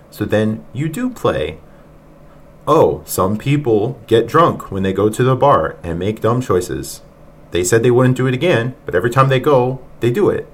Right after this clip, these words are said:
Okay, great. Don't go to the bar anymore. If you can't manage credit, don't use credit. But if you can be smart about it, if you can use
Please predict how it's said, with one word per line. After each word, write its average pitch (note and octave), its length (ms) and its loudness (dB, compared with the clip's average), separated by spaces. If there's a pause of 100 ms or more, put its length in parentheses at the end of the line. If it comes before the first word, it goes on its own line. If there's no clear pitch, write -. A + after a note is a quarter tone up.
(140)
Okay, A2+ 240 2
great. - 400 0
Don't G#2+ 160 0
go A#2+ 120 2
to A#2+ 60 2
the A2 60 4
bar A2+ 220 6
anymore. D2+ 340 -6 (400)
If D#2 140 -16
you F2 80 -12
can't A#2+ 200 2
manage A#2+ 220 0
credit, - 500 0
don't D#2+ 180 -4
use - 140 -8
credit. - 360 2 (320)
But C#3+ 400 2
if - 100 -12
you C#3+ 80 -4
can D3+ 100 -2
be D3 120 -4
smart E3+ 260 0
about E2 240 0
it, - 140 -8 (280)
if - 120 -12
you A2 60 -2
can A2 120 0
use A2 240 -2